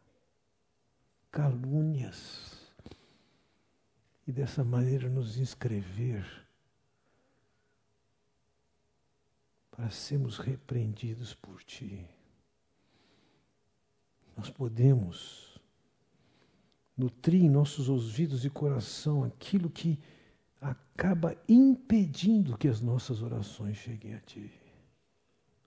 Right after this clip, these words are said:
Deus bondoso, tem uma obra de transformação para acontecer em nossas vidas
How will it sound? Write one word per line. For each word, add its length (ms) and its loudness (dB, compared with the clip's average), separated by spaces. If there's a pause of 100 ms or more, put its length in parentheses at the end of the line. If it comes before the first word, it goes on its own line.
(1500)
Deus 260 0
bondoso, 800 -2 (3250)
tem 140 -4
uma 180 4
obra 400 2
de 100 -4
transformação 960 -2
para 140 -6
acontecer 500 -6
em 80 0
nossas 480 -4
vidas 840 -8